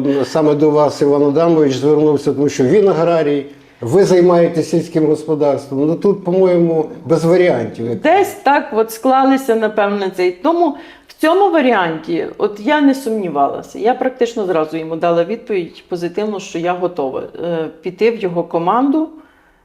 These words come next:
Speaker 2: Я хотіла не тільки там бути, скажімо, поряд з ним, як з політиком. Я хотіла повчитися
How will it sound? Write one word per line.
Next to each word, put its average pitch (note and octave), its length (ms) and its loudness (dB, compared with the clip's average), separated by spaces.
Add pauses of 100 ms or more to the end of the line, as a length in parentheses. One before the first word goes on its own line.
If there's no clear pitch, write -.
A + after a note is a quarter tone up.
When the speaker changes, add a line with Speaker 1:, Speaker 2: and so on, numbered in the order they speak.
(120)
Speaker 2:
Я A#3+ 460 0
хотіла B3+ 340 2
не B3 120 0
тільки D4+ 360 -2
там A#3+ 240 0
бути, A3+ 300 -2
скажімо, G#3+ 640 -2 (320)
поряд A#3+ 360 2
з - 80 -16
ним, A#3+ 160 2
як G#3+ 180 0
з - 80 -12
політиком. A3+ 680 -4 (140)
Я A3 140 -2
хотіла A#3+ 540 -2 (320)
повчитися B3+ 840 0